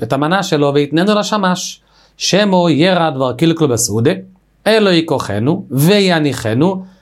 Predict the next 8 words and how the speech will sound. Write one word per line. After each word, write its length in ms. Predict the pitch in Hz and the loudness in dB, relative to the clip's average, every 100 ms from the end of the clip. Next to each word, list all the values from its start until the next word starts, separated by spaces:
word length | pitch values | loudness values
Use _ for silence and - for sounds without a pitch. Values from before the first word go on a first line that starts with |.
| _ 127 | _ -2
ואחר 540 | 151 156 - 202 226 220 | 0 -2 -2 -2 -2 -2
כך 180 | 175 180 | -2 -2
יתננו 340 | 151 131 127 | -2 -2 0
לו". 80 | 127 127 - _ _ - - | -2 -2 -8 _ _ -10 0
מביא 160 | 170 208 | 2 2
המשתברור 440 | 190 185 170 165 | 0 0 0 0
שתי 200 | 160 156 | 0 0
פירושים. 420 | 151 123 117 95 | 0 -4 -4 -8